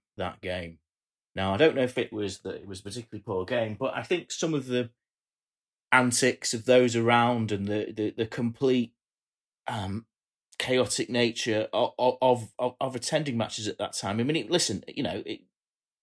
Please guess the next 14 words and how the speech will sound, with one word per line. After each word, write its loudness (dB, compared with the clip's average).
uh, -8
w-, 0
w-, -2
we're 6
in 4
a 4
post-Hillsborough 2
world 2
at -10
that -8
point. -6
That -10
was -6
a, -8